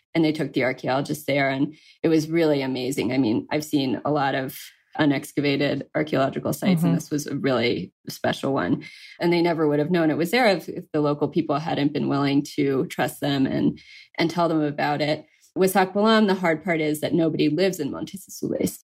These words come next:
Speaker 1: There are people
Speaker 2: Mm-hmm.
Speaker 1: who go in there, like, they're firefighters who might know the reserve. There are people who have lived there as sort of refugees, like, from the Guatemalan Civil War. A lot of people took refuge there.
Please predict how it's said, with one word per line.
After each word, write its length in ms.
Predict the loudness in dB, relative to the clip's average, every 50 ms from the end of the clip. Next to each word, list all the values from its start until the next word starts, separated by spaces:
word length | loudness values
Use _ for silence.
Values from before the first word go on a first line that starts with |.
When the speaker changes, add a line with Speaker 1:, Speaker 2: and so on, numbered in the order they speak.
| _ _ _ _ _ 2
Speaker 1:
There 120 | 4 4
are 120 | 6 4 4
people 340 | 2 0 0 2 4 4 4
Speaker 2:
Mm-hmm. 80 | 4
Speaker 1:
who 420 | 2 2 2 2 2 0 0 -2 -6 -10 _ _ 0
go 160 | 0 2 2
in 180 | 2 2 2
there, 180 | 2 0 0 0
like, 240 | 0 -2 -2 -4 -4
they're 160 | -4 -4 -4 -4
firefighters 920 | -2 0 2 2 2 2 2 0 0 0 0 0 0 2 2 0 -2 -4 -8 -20 -20 -20 -20 _ _ _ _ 4
who 300 | 6 6 6 6 4 2
might 220 | 2 0 0 0 0
know 140 | 0 0 2
the 100 | 2 2
reserve. 680 | 2 0 0 0 0 0 2 2 2 2 2 0 0 -4 -8 _ _ _ _ _
There 100 | 0 0
are 60 | 0
people 320 | 0 -2 -2 -2 0 -2 -2
who 200 | 0 0 -2 0
have 260 | 0 -2 -2 -2 0
lived 300 | 0 0 0 -2 -2 -2
there 260 | 0 0 0 0 0 -2
as 260 | -2 -4 -4 -4 -4
sort 140 | -4 -4 -2
of 80 | -2
refugees, 800 | -2 -2 -2 -2 -2 -2 -2 0 2 2 4 4 4 2 0 0
like, 260 | 0 0 0 -2 -4
from 180 | -2 0 2 2
the 80 | 2 2
Guatemalan 440 | 0 0 0 0 0 0 -2 -4
Civil 280 | -4 -4 -2 0 0 2
War. 220 | 2 2 2 2
A 80 | 2 2
lot 160 | 2 2 0
of 140 | 0 -2 -6
people 380 | -8 -10 -4 -2 0 2 2 0
took 240 | -2 -4 -4 -2
refuge 420 | -2 -4 -4 -4 -6 -8 -8 -4 -2
there. 420 | 0 0 0 0 0 -2 -4 -6